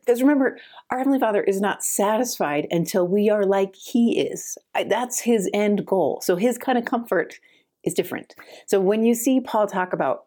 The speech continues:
comfort and that we worship this God who is a really good coach,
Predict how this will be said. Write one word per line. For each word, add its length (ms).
comfort 520
and 140
that 120
we 340
worship 520
this 220
God 360
who 240
is 420
a 100
really 400
good 340
coach, 540